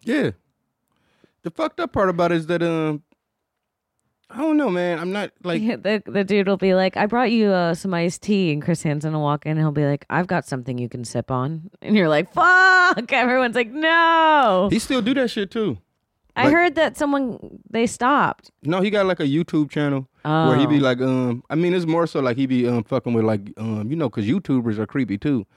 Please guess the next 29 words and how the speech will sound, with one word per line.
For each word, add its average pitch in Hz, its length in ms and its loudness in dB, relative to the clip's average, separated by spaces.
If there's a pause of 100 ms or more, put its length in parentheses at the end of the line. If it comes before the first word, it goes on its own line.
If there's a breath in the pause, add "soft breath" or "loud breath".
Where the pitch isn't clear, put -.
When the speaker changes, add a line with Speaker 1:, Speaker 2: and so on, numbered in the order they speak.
(220 soft breath)
Speaker 1:
They 120 160 -4
always 123 280 0
talking 113 260 -6
to 107 60 -2
some 113 240 -4
young 110 200 -4
underage 110 580 -4
bitch. 107 180 -4
So 113 140 0
it's 127 120 0
like 117 220 -2
he 123 100 -4
be 113 140 -2
exposing, 107 540 -4
like, 104 120 -8
other 104 200 -8
YouTubers 104 480 -6
and 101 180 -10
shit. 104 240 -8 (180)
Speaker 2:
Whoa. 156 600 -6
Speaker 1:
Like 110 200 -4
E 123 120 0
D 117 160 -2
P 120 200 -2
four 113 260 -4
four 113 200 -2
five 117 380 -2
and 113 120 -4
shit. 127 300 -8